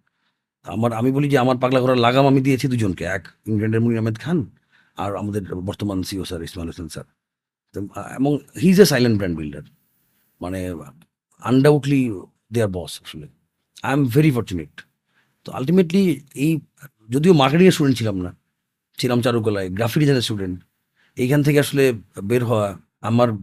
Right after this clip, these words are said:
আ, মানে ব্যারিয়ার ব্রেক করা এবং একটা সবসময় একটা, আ, kind of একটা আগ্রহ ছিল যে আসলে ব্র্যান্ড নিয়ে কাজ করবো অনেক আগে থেকে।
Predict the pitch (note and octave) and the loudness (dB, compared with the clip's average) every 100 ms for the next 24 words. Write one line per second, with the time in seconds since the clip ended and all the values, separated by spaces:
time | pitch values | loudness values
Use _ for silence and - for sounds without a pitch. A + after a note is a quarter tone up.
0 | F2 - - E2 G2 G2 F#2+ F2+ G#2 B2 | -12 -14 -12 -8 -6 -6 -6 -6 0 4
1 | C3+ A#2+ A2+ A2 F#2+ F2+ _ _ - - | 4 2 -2 -4 -6 -6 _ _ -20 -8
2 | D3 D#3+ D#3 E3 C3 G#2+ C#3+ C#3+ E3+ D#3 | -2 2 6 6 4 0 -4 2 4 4
3 | D#3 C3 G#2 - D2 G2 G2 G2+ B2 C#3+ | 2 2 -2 -12 -12 -8 -8 -6 0 4
4 | D#3+ D3+ D#3+ E3+ E3 - _ _ _ _ | 4 4 2 -2 -2 -10 _ _ _ _
5 | _ _ _ _ _ _ _ _ _ _ | _ _ _ _ _ _ _ _ _ _
6 | _ _ _ - C#3+ E3 G#3+ G#3+ F#3+ E3+ | _ _ _ -6 0 8 8 10 8 8
7 | D3+ D3 C3+ B2 B2 B2+ A#2 G2+ F2+ D#2 | 8 6 4 4 4 4 2 -2 -6 -10
8 | D2+ A2+ C3 G#2+ F2 F2 A2 | -8 -4 -2 -2 -4 -8 -10